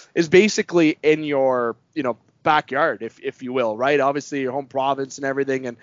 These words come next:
honestly, and you don't have to comment on this part, but I, obviously I think you should have went higher, but that, that doesn't matter.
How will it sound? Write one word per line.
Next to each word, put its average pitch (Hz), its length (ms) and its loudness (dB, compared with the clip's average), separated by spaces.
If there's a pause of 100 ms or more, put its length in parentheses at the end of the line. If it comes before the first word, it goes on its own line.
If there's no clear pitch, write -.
(240)
honestly, 160 400 2
and 156 80 2
you 156 60 0
don't 160 140 2
have 156 180 4
to 151 100 -4
comment 143 400 0
on 135 160 -2
this 135 180 -6
part, 127 320 -4
but 127 140 -2
I, 127 300 0
obviously 131 420 -2
I 123 80 2
think 123 220 -8
you 120 60 -18
should 131 120 -12
have 117 100 -6
went 113 160 -6
higher, 143 440 4
but 120 180 -4
that, 117 220 -4
that 123 80 2
doesn't 123 240 -4
matter. 135 580 2